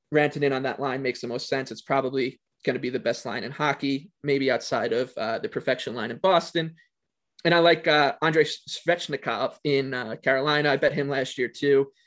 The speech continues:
Guys, I can't quit. Fifty to one, uh, twenty goals.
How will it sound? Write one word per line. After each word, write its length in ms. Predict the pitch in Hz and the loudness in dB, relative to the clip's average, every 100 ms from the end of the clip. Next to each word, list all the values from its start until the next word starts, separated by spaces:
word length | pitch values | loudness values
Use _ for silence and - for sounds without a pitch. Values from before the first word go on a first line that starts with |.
| _ _ - | _ _ -4
Guys, 240 | 139 127 120 | 0 0 -2
I 40 | |
can't 280 | - 135 120 | -4 -6 -4
quit. 420 | - 147 139 - | 4 4 4 0
Fifty 260 | - 185 190 | 0 0 4
to 100 | 165 | 4
one, 460 | 151 147 147 139 - - | 4 2 0 -2 -10 -2
uh, 360 | 139 135 113 - _ _ - | 0 0 -2 -6 _ _ -10
twenty 260 | - 170 165 | -4 0 4
goals. 380 | 156 151 147 | 8 6 4